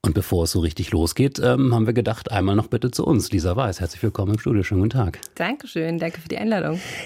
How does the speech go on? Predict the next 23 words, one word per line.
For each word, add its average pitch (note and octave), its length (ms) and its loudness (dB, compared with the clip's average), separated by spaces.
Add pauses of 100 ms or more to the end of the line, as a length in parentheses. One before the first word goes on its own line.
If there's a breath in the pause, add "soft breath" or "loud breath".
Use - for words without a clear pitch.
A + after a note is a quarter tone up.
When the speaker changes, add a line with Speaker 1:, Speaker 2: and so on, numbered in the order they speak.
(120)
Speaker 1:
Der A2 80 6
Name G#2+ 260 4
ist B2 160 2
nicht A#2+ 160 4
unbekannt, C3 540 4
äh, A#2+ 160 4
für B2 340 2
unsere A2+ 240 2
Hörerinnen A#2 380 0
und G2+ 160 0
Hörer. A2+ 480 2
Ähm, G2+ 280 0
wie G#2 120 2
mir G#2 100 2
neulich G#2+ 300 0
noch A#2 60 2
mal G2+ 120 2
jemand G2+ 320 2
zurief, G#2 460 0
Lisa G2+ 260 0
Weiß F#2+ 320 -2
macht G2 280 -2
einfach G2 280 -4